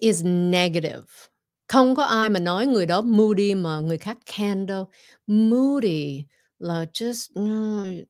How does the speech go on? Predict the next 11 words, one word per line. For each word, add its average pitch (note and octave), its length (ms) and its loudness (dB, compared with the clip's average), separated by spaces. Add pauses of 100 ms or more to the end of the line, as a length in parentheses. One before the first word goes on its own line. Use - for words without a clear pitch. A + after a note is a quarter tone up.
(120)
all F#3+ 260 -8
the G#3+ 100 -6
time, E3+ 480 -6
just A#3 300 -14 (540)
buồn F#3 440 -2
rầu D#3 320 0
lắm F3+ 240 -6
á. F#4 60 -12 (1040)
Không B3+ 100 -2
bao A#3 80 4
giờ E3 140 2